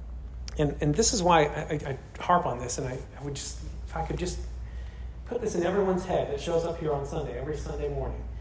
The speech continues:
especially when it comes time to the, uh, the, the point where we're confessing our sins, okay? The, the wonderful thing about the fact that when we get up there and confess our sins,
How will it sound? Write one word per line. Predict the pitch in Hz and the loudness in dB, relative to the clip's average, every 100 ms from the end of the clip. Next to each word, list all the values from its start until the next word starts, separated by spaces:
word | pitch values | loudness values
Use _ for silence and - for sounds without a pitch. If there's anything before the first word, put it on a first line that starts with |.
| - - - | -8 -8 -6
especially | 156 - 220 220 226 | -6 -2 0 0 -2
when | 160 | 0
it | 151 | -2
comes | - 160 160 - | -2 -2 -2 -4
time | 156 143 139 | -4 -4 -4
to | - | -4
the, | 127 - - - | -6 -6 -8 -8
uh, | 131 120 117 - - - - | -6 -6 -8 -10 -8 -10 -8
the, | 143 139 156 | -8 -6 -4
the | |
point | 151 156 147 | -2 -2 -2
where | 131 | -2
we're | 123 | -2
confessing | 147 - 151 156 131 | -4 -4 -4 -4 -6
our | 123 | -6
sins, | - - - - - - - - - - - | -10 -10 -10 -12 -10 -10 -10 -10 -10 -8 -6
okay? | - 143 135 135 - - - - | -4 -4 -4 -6 -6 -6 -8 -6
The, | 160 | -4
the | - 147 | 0 2
wonderful | 160 269 269 214 | 4 2 0 -2
thing | - 202 | -2 0
about | 151 131 131 | 0 0 -2
the | |
fact | 135 143 131 - - 160 | -4 -4 -4 -6 -10 -10
that | 156 - 147 | -10 -4 -4
when | 143 | -2
we | 143 | -2
get | 147 | 0
up | 147 147 | 2 2
there | 139 | 0
and | 127 | 0
confess | - - 151 - | -4 0 0 0
our | - | -2
sins, | - 160 151 - - - | -2 -2 -4 -4 -6 -6